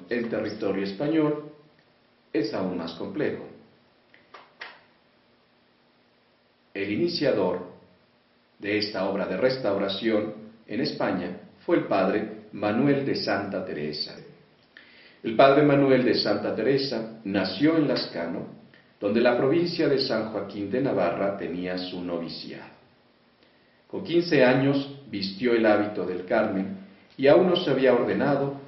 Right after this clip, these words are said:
cuando le tocó la exclaustración. Entonces, prefirió pasar a Francia antes que abandonar su vocación.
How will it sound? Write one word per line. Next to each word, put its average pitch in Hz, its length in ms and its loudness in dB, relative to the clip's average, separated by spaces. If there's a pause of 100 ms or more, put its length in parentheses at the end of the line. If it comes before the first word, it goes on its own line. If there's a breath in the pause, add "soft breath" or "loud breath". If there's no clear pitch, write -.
(140)
cuando 135 320 4
le 120 140 0
tocó 104 520 -2
la 90 180 0
exclaustración. - 1000 -6 (1000)
Entonces, 120 720 -4 (380 loud breath)
prefirió 147 480 4
pasar 113 340 4
a 98 120 2
Francia 123 760 0 (120)
antes 147 420 2
que 143 120 0
abandonar 120 580 0 (100)
su 151 100 -2
vocación. 90 600 -8